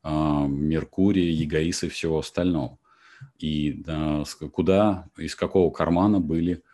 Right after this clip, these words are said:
вынуты все эти деньги? Так вот, все эти, а, электронные, а, удавки и так называемые контрольно-ревизионные, а, фишки не привели к, а, а, тому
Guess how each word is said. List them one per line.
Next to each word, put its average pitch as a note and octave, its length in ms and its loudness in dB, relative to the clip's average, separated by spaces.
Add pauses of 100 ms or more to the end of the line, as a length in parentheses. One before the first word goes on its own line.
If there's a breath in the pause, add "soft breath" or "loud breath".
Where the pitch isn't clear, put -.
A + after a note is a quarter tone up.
(240 soft breath)
вынуты E2+ 580 0
все E2+ 340 0
эти F#2 160 -2
деньги? F#2 460 -2 (180)
Так - 200 -18
вот, E2+ 220 -2
все G#2 320 -2
эти, E2+ 180 -4
а, D#2+ 680 -2
электронные, F2+ 840 2 (380 loud breath)
а, D#2 280 -2
удавки F2 560 -2
и D#2+ 420 -4
так - 220 -8
называемые E2 640 -2 (100)
контрольно-ревизионные, E2 1400 2 (460 loud breath)
а, E2 160 -4
фишки - 540 0
не G2 200 0
привели G#2+ 480 4
к, - 220 -4
а, F2+ 720 2 (380 soft breath)
а, D#2+ 300 -4
тому G2+ 400 2